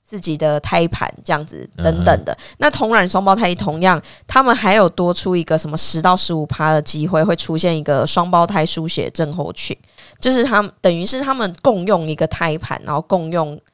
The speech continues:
Speaker 1: 脐带啊或者什么，有时候会出现这样的状况。其实这种就是并发症还蛮多的，那包含就是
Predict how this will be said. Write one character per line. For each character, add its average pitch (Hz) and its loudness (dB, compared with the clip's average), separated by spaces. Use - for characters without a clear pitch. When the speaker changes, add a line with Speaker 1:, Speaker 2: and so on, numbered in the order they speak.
Speaker 1:
脐 151 -6
带 175 4
啊 151 2
或 185 -4
者 170 -2
什 151 -4
么， 98 -8
有 165 0
时 - -2
候 202 0
会 196 -2
出 160 -8
现 156 -6
这 156 -4
样 139 -4
的 80 -10
状 - -4
况。 - -6
其 - 0
实 269 -2
这 311 -2
种 175 0
就 214 -2
是 220 -2
并 208 -4
发 170 2
症 175 -4
还 151 -4
蛮 135 -6
多 92 -6
的， - -12
那 262 2
包 247 4
含 160 0
就 196 0
是 180 -2